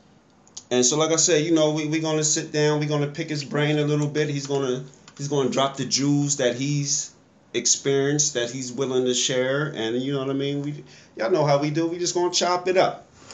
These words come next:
I'm a little, I'm a little hyped 'cause, you know, again, it, he lives, he resides in England. So it's just hype for me to be able to talking to somebody halfway across the world. It's just for me, I'm,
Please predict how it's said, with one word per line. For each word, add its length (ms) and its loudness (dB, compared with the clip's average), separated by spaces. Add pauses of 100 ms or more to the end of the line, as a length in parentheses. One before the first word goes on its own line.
(240)
I'm 160 2
a 80 8
little, 340 8
I'm 140 4
a 60 6
little 280 6
hyped 380 4
'cause, 220 0
you 80 0
know, 200 6
again, 420 2
it, 180 -2
he 220 -4
lives, 440 0 (240)
he 80 -4
resides 500 2
in 140 0
England. 460 0 (1040)
So 220 4
it's 120 4
just 240 2
hype 220 2
for 140 0
me 280 2
to 80 -2
be 160 2
able 160 4
to 60 -4
talking 340 -2
to 120 -6
somebody 400 0
halfway 420 -2
across 360 -2
the 100 -10
world. 480 -4 (540)
It's 160 -2
just 220 -4
for 80 -2
me, 220 4
I'm, 220 -2